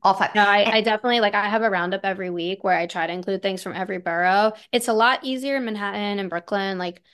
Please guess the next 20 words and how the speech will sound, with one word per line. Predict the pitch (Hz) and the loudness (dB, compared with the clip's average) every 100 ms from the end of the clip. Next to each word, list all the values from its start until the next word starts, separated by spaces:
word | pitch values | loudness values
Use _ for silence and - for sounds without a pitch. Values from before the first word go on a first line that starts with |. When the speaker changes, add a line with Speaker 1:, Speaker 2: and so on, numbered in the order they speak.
| _ | _
Speaker 2:
unfortunately, | - 208 208 196 214 214 208 | -4 0 0 0 -2 0 0
brand | 196 185 190 | 0 0 0
pop-ups, | 180 170 196 185 - | -4 -2 0 0 -4
like, | 175 | -8
don't | 180 180 | -8 -6
really | 180 | -4
go | 185 175 | -2 -2
to | 185 | -2
Staten | 208 196 | -2 0
Island. | 254 262 254 247 | 2 2 0 0
I | 196 | 0
don't | 175 180 | -2 -6
see | 190 | -6
them | 185 180 | -4 -4
that | 160 | -4
much | 170 - | -6 -8
in | 165 | -10
the | 170 | -2
Bronx, | 240 240 240 233 - | 0 2 2 0 -8
but | - 220 202 196 | 0 4 4 4